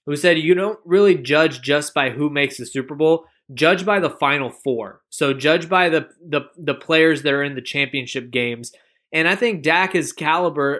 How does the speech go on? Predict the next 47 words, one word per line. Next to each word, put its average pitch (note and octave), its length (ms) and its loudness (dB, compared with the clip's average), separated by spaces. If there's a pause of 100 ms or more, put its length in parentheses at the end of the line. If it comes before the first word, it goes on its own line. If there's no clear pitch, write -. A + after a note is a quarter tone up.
of C3 200 -10
being D#3+ 280 -2
there, B2 320 -2 (720)
but D#3 320 2
you F3+ 120 0
brought F#3 240 2
up, F#3 220 0
you F3 160 -4
know, D#3+ 140 2
those E3 280 2
two, D#3+ 360 2 (160)
those D#3+ 340 0
two E3 200 0
situations. D3+ 680 -4 (320)
Look D#3+ 140 2
at E3 60 -6
the E3 100 -2
situation D#3+ 560 0
Purdy's D#3+ 420 2
in. D3+ 200 -2
We D3 100 0
just D3+ 220 -6
saw C#3+ 100 -2
all C#3+ 300 0
that. C#3 320 0 (280)
But E3 120 -2
then G3 160 4
look G#3+ 180 2
at B3 60 0
what A3+ 120 2
the F3+ 160 0
Eagles F3 320 0
have B2 140 -4
done. A#2+ 260 -2
You D3 100 -2
got D#3+ 220 0
Dallas D#3 380 0
Goedert, C#3 500 0
you C#3 80 -10
got C#3+ 220 0
A D#3 160 2
J F3+ 200 2
Brown, C#3 500 0
you C#3 100 -4
got C#3+ 240 -2
DeVonta D#3+ 500 -2
Smith, C#3+ 520 -6